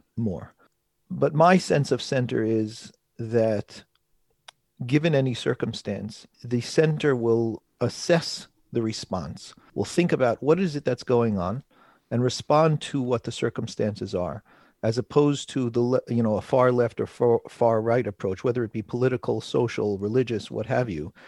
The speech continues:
More often than not, you will be able to anticipate what a right-wing response will be to any given situation, or a left-wing response will be to any given situation. So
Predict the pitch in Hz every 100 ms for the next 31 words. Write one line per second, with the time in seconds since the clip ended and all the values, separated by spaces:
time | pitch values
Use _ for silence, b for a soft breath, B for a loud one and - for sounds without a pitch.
0 | B B B 135 139 131 135 117 110 110
1 | 110 - b b b b - 110 113 117
2 | 127 127 117 123 131 135 - 131 120 190
3 | 180 - 131 87 b b b - 113 110
4 | 113 107 107 - b b 113 113 139 123
5 | 123 120 117 110 - 110 - 117 113 110
6 | 110 120 117 120 120 117 120 117 104 110
7 | 113 110 117 - 117 135 147 - 101 104
8 | 92 - 90 107 101 87 107 98 98 92
9 | - - 107 - - - 117 160 147